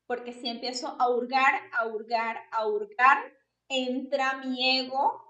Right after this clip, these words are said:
que es el, la programación, y empieza, "¿Y por qué mamá lo hizo así? ¿Y por qué mi abuela impermitió esto? ¿Y por qué mi abuelo esto?". Entonces, cuando yo suelto y solo miro para honrar y decir, "Gracias,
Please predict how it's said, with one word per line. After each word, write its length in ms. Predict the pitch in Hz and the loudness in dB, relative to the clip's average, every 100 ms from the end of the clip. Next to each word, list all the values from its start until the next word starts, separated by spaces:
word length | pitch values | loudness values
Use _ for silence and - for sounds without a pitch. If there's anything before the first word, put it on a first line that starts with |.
| _ | _
que 80 | 240 | -6
es 160 | 240 254 | -4 -10
el, 360 | 254 226 - | -12 -14 -4
la 140 | 208 208 | -4 -2
programación, 920 | 196 196 208 208 254 - 254 277 - - | -2 0 -2 -4 -8 -8 -8 -8 -12 -14
y 100 | 247 | -12
empieza, 460 | 233 233 254 269 254 - - - | -8 -6 -6 -8 -14 -18 -20 -20
"¿Y 100 | 262 | -10
por 160 | 247 247 | -10 -8
qué 100 | 247 | -8
mamá 320 | 233 254 262 | -6 -6 -6
lo 80 | 269 | -4
hizo 180 | 302 277 | -6 -6
así? 440 | - 285 381 - _ | -8 -8 -14 -18 _
¿Y 100 | 302 | -4
por 200 | 254 247 | -4 -4
qué 100 | 220 | -8
mi 60 | 220 | -6
abuela 300 | 214 226 247 | -2 -2 -2
impermitió 600 | 247 240 233 - 208 214 | -6 -8 -10 -10 0 4
esto? 300 | 320 - 294 - _ - | 2 0 -12 -12 _ -20
¿Y 80 | |
por 180 | 254 240 | -12 -12
qué 80 | 220 | -10
mi 80 | 208 | -12
abuelo 380 | 208 220 220 220 | -4 -2 0 4
esto?". 300 | 240 - 233 | 4 2 -16
Entonces, 260 | 226 262 254 | -18 -18 -6
cuando 360 | 285 254 247 247 | 2 2 0 -8
yo 120 | 269 | -8
suelto 1000 | - - 370 311 277 262 - 247 220 359 _ | -10 6 8 10 6 -6 -8 -6 -6 -10 _
y 60 | |
solo 380 | 240 - 226 240 | -12 -8 -2 -2
miro 640 | 262 277 269 262 - - _ _ - | -4 -10 -8 -6 -6 -10 _ _ 2
para 280 | 233 214 | 4 4
honrar 640 | 220 254 277 262 240 240 - | 2 -4 6 8 8 6 -2
y 100 | 226 | -8
decir, 340 | 233 - 196 196 | -8 -12 -10 2
"Gracias, 400 | 233 254 302 | 4 4 2